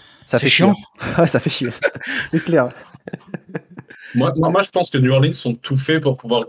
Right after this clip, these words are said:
Speaker 3: garder, euh, Zion à leur côté, parce que cet été, ils sont censés lui prolonger son contrat. La question, ça va être est-ce qu'il va signer un contrat, euh,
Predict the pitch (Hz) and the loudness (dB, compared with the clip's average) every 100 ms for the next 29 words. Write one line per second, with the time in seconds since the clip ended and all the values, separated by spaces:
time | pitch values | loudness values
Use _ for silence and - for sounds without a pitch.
0 | - 131 113 127 135 131 113 110 110 120 | -2 0 0 0 2 4 4 4 2 2
1 | 123 127 117 113 127 131 170 131 - 120 | 2 2 0 0 -2 -2 -2 -2 -4 -4
2 | - 113 143 139 135 113 117 - 127 110 | -4 -2 -2 -2 -4 -6 -6 -4 -4 -4
3 | 104 - 117 113 120 123 110 110 - 139 | -8 -6 -6 -4 -4 -6 -6 -8 -4 -2
4 | 139 - _ _ _ _ - 110 123 - | -2 -6 _ _ _ _ -4 -2 -2 -2
5 | 139 135 113 113 117 123 - 113 117 113 | -2 -2 0 0 0 -6 -4 -2 -2 -2
6 | 113 123 113 117 110 117 117 117 110 101 | -2 -2 -4 -6 -8 -2 0 2 0 -2
7 | 101 101 101 101 | -4 -4 -6 -6